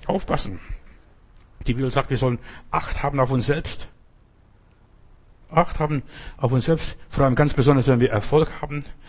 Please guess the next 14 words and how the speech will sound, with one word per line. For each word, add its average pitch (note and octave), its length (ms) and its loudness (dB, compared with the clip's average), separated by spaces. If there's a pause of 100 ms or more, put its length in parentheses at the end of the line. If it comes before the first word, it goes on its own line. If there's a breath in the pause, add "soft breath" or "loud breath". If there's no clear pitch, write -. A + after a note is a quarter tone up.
(260 loud breath)
wenn A#2+ 100 2
wir A#2+ 160 2
Anerkennung D3+ 460 4
bekommen, C#3 380 2
wie B2+ 80 2
dieser A#2 160 2
Prophet. C3+ 520 0 (720 soft breath)
"Oh, G#2+ 260 4
König, A#2 500 6 (260 loud breath)
ladet G#2+ 320 2
ein, B2+ 240 -2
stell A2+ 440 4
mal G#2 140 2
vor." D#3+ 360 -2